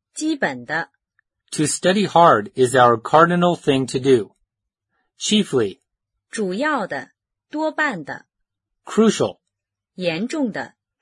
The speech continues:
Speaker 1: 极重要的。
Speaker 2: Knowing first aid is crucial for saving lives. Dominant.
Speaker 1: 占优势的，主导的。
Speaker 2: The dominant color in the design is red.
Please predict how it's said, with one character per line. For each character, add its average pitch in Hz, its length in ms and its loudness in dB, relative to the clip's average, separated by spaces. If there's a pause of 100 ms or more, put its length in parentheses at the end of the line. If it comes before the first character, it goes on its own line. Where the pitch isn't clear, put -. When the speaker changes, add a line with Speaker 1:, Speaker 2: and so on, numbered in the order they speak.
(120)
Speaker 1:
极 190 240 -8
重 302 240 -4
要 160 220 -4
的。 135 220 -12 (920)
Speaker 2:
Knowing 160 420 4
first - 420 2
aid 151 420 2
is 131 240 0
crucial 190 540 0
for 135 200 0
saving 113 420 -2
lives. 117 560 0 (840)
Dominant. 131 680 0 (420)
Speaker 1:
占 254 300 -2
优 320 240 -6
势 294 260 -6
的， - 220 -10 (400)
主 196 240 -6
导 131 280 -8
的。 151 280 -6 (560)
Speaker 2:
The 131 140 0
dominant 165 580 2
color 123 580 0
in 139 160 -2
the 131 120 2
design 120 680 0
is 110 220 -6
red. 113 400 0